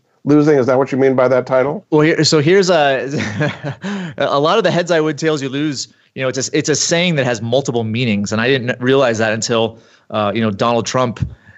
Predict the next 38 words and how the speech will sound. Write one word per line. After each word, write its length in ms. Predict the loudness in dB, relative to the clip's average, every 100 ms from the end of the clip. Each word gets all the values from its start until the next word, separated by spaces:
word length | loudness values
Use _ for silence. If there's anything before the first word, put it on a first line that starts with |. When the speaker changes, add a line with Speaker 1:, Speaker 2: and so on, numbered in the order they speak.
| _
Speaker 2:
and 240 | 0 0
his, 280 | 0 0 2
uh, 160 | 0 -2
campaign, 640 | -2 -4 -2 -2 0 0
and, 220 | 0 0
and, 420 | 0 0 0 0
uh, 240 | 2 2 0
it, 160 | -2 0
it's 180 | -2
used 560 | 0 2 4 4 0 -6
quite 440 | -12 -4 0 2 4
often, 580 | 2 0 -2 -2 -2 -2
uh, 260 | -2 -2
in 120 | -2 -2
a 60 |
different 480 | -4 -2 -2 0 -2
context. 460 | -2 -2 0 -4 -2
So 80 |
the, 140 | -4 -4
the 300 | 0 2 2
original 800 | 2 0 0 0 0 0 -2 -8 -20 -16 -2
heads 200 | 0 2
I 80 |
win, 180 | 0 0
tails 320 | 0 2 2
you 60 | 0
lose 260 | 2 2 2
is 140 | -2
basically 340 | 0 0 -2
to 80 | -4
set 260 | -4 -2 -2
yourself 400 | -2 -2 -2 0
up 160 | -2
so 120 | -2 -6
that 80 |
you 100 | -4
never 220 | -4 -4 -4
lose. 420 | -4 -6 -8